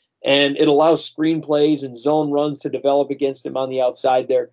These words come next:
He's gotta be able to come off his blocks, and he's, he, you know, it, it's great that he, he delivers those open field hits,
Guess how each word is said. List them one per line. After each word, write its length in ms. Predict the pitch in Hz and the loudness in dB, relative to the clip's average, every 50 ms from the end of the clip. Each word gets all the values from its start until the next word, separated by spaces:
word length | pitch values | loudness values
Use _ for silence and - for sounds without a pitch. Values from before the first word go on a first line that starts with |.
| _ _ _ _ _ _ _ | _ _ _ _ _ _ _
He's 260 | _ 185 202 185 156 | _ -6 -4 -4 -2
gotta 340 | 135 135 156 151 151 160 170 | 0 4 4 6 6 4 4
be 140 | 151 151 156 | 4 4 4
able 160 | 156 147 143 | 4 4 0
to 140 | 147 143 - | -4 -6 -4
come 160 | 143 135 135 | -4 -2 0
off 200 | 135 135 135 139 | 0 0 0 -2
his 120 | 139 127 | -4 -8
blocks, 480 | - - 127 127 127 123 120 120 - - _ _ _ _ _ - _ - | -4 0 0 2 2 0 -2 -4 -10 -18 _ _ _ _ _ -14 _ -8
and 140 | 135 135 | -6 -6
he's, 200 | 139 139 135 - - | -6 -6 -8 -10 -12
he, 300 | - 117 135 131 131 - _ - | -10 -8 -8 -8 -10 -12 _ -10
you 160 | 139 135 139 | -4 0 0
know, 280 | 135 135 135 127 - _ _ - | 2 2 0 -2 -4 _ _ 0
it, 160 | - 156 151 135 | 2 2 2 2
it's 180 | 156 156 - | 0 0 -2
great 360 | - - 165 190 202 202 196 | -2 2 4 6 6 6 4
that 140 | 185 170 151 | 4 0 0
he, 220 | 139 160 156 147 135 | -2 -4 -6 -8 -10
he 240 | 139 131 139 139 | -10 -8 -6 -6
delivers 540 | 135 131 143 131 135 147 165 165 156 151 135 - | -4 -2 -2 0 0 0 0 2 0 0 0 0
those 200 | 143 135 135 143 | 0 0 2 0
open 260 | 143 139 - 135 131 | 0 0 -2 -6 -6
field 300 | - 143 147 135 127 117 - | -4 -2 0 0 0 -2 0
hits, 320 | 147 131 123 - - - | 0 0 0 -2 -6 -20